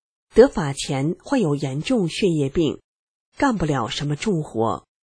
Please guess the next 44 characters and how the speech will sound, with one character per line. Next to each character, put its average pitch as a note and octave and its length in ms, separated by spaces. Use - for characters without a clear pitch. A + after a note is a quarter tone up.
迫 C#4+ 160
于 G#3+ 160
家 B3+ 180
庭 G#3+ 220
情 C3+ 260
况， D3 400
硬 A#3+ 220
撑 B3+ 300
着 - 340
到 D3 220
地 F3+ 180
里 B2+ 120
干 D3 260
农 C3+ 180
活。 G#2 420
当 C#4 240
看 C4+ 200
见 G#3+ 160
两 C3+ 180
位 D3 160
年 D3 180
岁 A#3+ 200
大 F3+ 200
的 C#3+ 140
人 B2+ 340
干 A#3 200
活 D3 300
非 C#4 180
常 G3 260
有 C3 160
力 G3 260
气， - 360
就 A3 160
问 G#3 220
他 C3+ 260
们 A2 260
：“你 A#3+ 200
怎 G#3 160
么 C#3 260
那 D#4 100
么 C4+ 120
有 E3 240
劲 D#3 320
呢？” G#2 240